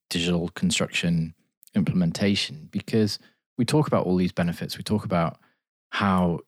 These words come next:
things have transformed over the last few years, um, but yet you still go on site and there's paper everywhere. You still, you know, find that there's a lot of reluctance, I think, in terms of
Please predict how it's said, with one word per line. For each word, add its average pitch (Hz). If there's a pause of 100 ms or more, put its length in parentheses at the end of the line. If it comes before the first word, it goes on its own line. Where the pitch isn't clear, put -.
things 101
have 92
transformed 85
over 82
the 82
last 82
few 85
years, 82 (640)
um, 101 (220)
but 110
yet 113 (100)
you 113
still 131
go 110
on 101
site 95
and 90
there's 90 (100)
paper 95
everywhere. 85 (480)
You 107
still, 98
you 110
know, 90
find 92
that 87 (220)
there's 95
a 98
lot 92
of 90
reluctance, 92
I 90
think, 98
in 90
terms 90
of 87